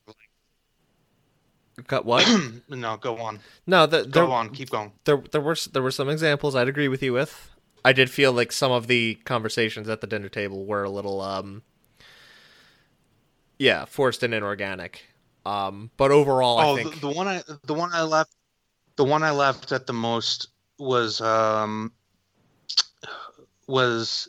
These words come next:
Speaker 1: it was in the flashback sequence when the, it shows, uh, Miles and Finn,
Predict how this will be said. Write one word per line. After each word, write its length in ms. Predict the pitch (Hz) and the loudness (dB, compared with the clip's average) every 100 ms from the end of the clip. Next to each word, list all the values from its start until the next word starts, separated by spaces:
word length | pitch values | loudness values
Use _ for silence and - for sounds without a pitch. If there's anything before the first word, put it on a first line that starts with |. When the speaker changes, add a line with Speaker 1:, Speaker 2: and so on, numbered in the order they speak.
| 135 | -4
Speaker 1:
it 80 | 139 | 0
was 160 | 123 131 | 0 0
in 60 | |
the 60 | 117 | -4
flashback 560 | - 123 117 - 110 - | 2 2 2 0 -2 -2
sequence 600 | 120 110 107 107 - - _ _ _ _ _ - | -6 -8 -10 -8 -12 -12 _ _ _ _ _ -8
when 260 | 123 117 | -2 0
the, 360 | 113 110 113 117 | 2 2 0 -2
it 140 | 139 117 | -2 -2
shows, 680 | - 123 117 113 107 - - - 123 _ _ _ _ | 0 2 2 0 -4 -10 -12 -20 -20 _ _ _ _
uh, 320 | 120 117 107 107 | -8 -4 -4 -2
Miles 600 | 113 117 127 127 120 113 | 2 4 6 4 2 -4
and 380 | 123 113 110 - | -4 -4 -6 -8
Finn, 480 | - 123 110 107 | -4 -2 -2 -6